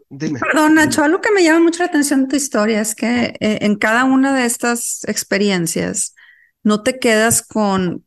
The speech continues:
Speaker 2: con la experiencia para ti, sino que la sacas
Speaker 1: Ah,
Speaker 2: al
Speaker 1: sí.
Speaker 2: mundo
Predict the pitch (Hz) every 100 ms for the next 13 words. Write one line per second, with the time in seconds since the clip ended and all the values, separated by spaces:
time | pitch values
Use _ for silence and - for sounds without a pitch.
0 | - 202 196 185 - 208 185 196 190 254
1 | 247 247 165 139 - 233 196 202 185 180
2 | 202 185 180 - 208 208 277 311 311 -
3 | 226 233 247 254 240 240 277 -